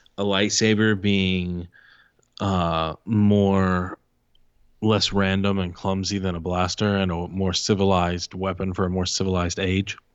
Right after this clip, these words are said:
From that one line in my mind, I thought that, like, and I mean, you know, the, the Republic era was a little more civilized, but it's still Star Wars, right? It's just Coruscant Star Wars, right? Like, it's, you know, Senate Star Wars and stuff, but it's not,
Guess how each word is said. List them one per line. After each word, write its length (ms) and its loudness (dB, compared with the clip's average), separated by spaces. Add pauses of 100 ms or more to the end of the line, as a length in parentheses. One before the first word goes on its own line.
(1300)
From 180 4
that 180 4
one 280 0 (120)
line 360 0
in 120 0
my 140 2
mind, 440 0
I 160 -4
thought 480 -6
that, 200 -8
like, 340 -10 (1600)
and 120 0
I 60 2
mean, 400 -2
you 160 -4
know, 160 0
the, 300 -6
the 160 -6
Republic 500 -4
era 200 2
was 200 -4
a 60 -2
little 220 0
more 180 -2
civilized, 640 -4
but 100 -2
it's 120 0
still 220 -4
Star 320 0
Wars, 320 -12
right? 160 -4
It's 160 -4
just 240 -6
Coruscant 540 -2
Star 260 -10
Wars, 220 -10
right? 140 -6
Like, 220 -8
it's, 320 -14
you 120 -6
know, 160 -6 (400)
Senate 400 0
Star 240 -8
Wars 180 -10
and 80 -14
stuff, 240 -14
but 100 -6
it's 200 -8
not, 300 -2